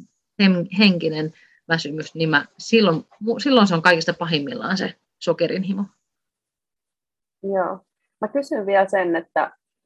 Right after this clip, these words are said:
Speaker 2: että mitä, mitä sä sit ajattelet tämmöisistä, niinku, elämäntapamuutoksista,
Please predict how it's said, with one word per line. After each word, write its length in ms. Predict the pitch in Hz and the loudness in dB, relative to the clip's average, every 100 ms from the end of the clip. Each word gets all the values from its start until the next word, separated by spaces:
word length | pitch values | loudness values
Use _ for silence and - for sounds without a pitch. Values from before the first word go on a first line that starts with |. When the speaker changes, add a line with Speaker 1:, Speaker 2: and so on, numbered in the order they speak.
| _ _ _ | _ _ _
Speaker 2:
että 260 | 170 175 175 | -8 -4 -4
mitä, 300 | 196 247 247 | -2 0 -2
mitä 260 | - 226 233 | -2 -4 -4
sä 100 | 208 | -6
sit 160 | 190 | -4
ajattelet 460 | 196 196 196 160 156 | 0 0 0 -4 -4
tämmöisistä, 500 | 147 143 151 156 - | -4 -4 -6 -12 -12
niinku, 300 | - - - - | -10 -8 -6 -2
elämäntapamuutoksista, 1400 | 151 160 175 185 190 190 185 185 220 - 240 - 269 | 0 0 -2 -4 -4 -4 -4 -4 -6 -6 -8 -2 -4